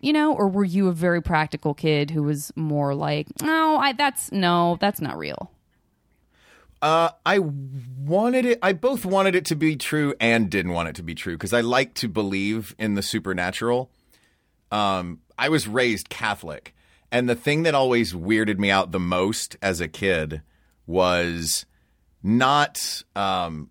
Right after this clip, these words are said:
Speaker 2: you know, death and heaven and hell. Uh, it was the idea of eternity. Because
Speaker 1: Mm.
Speaker 2: as a kid, I was deathly afraid that I would get bored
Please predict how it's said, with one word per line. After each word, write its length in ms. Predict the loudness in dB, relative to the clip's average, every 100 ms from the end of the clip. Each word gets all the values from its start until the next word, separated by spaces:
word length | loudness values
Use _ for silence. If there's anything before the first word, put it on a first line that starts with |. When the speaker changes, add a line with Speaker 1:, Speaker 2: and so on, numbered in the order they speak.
| -6
Speaker 2:
you 120 | -2
know, 140 | -2 -2
death 400 | 0 2 2 -2
and 140 | -4
heaven 320 | -2 0 0
and 120 | -2
hell. 440 | -4 -2 0 -2 -6 _ _ _ _ _
Uh, 160 | 0 2
it 100 | 2 0
was 140 | 0
the 160 | 2 2
idea 460 | 2 0 2 2
of 200 | 2 0
eternity. 840 | -2 -4 -4 -2 -2 -4 -10 -20 _ _ _ _ _ _
Because 720 | -2 0 2 4 4 4 2
Speaker 1:
Mm. 180 | 0 0
Speaker 2:
as 160 | 0 2
a 80 | -2
kid, 600 | -4 -2 2 2 0 -4 _ _ _ 0
I 140 | 2
was 200 | 2 -2
deathly 600 | -6 -2 -2 0 -2 0
afraid 720 | 0 0 0 2 2 0 -4 -14 _ _ _
that 320 | -2 0 0 0
I 200 | 2 2
would 320 | 2 -2 -2
get 400 | 0 0 -4 -2
bored 500 | 2 4 2 0